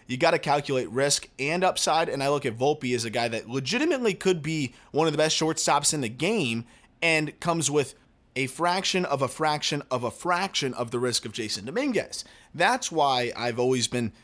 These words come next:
you know, very <laughs> outspoken about combating what I think is an unfair, absolutely unfair amount of hype on him,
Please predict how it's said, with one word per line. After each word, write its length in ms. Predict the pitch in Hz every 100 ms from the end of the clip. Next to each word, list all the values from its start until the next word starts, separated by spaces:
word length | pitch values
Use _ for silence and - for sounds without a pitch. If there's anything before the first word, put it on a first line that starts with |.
| -
you 80 | 135
know, 100 | 117
very 360 | 123 147 143
<laughs> 0 |
outspoken 800 | - 165 139 - 147 147 139 117 - -
about 280 | 131 127
combating 600 | - 127 123 127 127 117 - -
what 160 | 139 156
I 160 | 233
think 180 | 254 190
is 140 | 139
an 100 | 123 107 -
unfair, 720 | 151 143 - 139 127 104 90 _ _
absolutely 600 | 139 190 180 165 147 -
unfair 560 | 151 151 147 - 139 131
amount 280 | 120 123 117
of 60 |
hype 260 | - 156 151
on 100 | 117
him, 200 | 110 107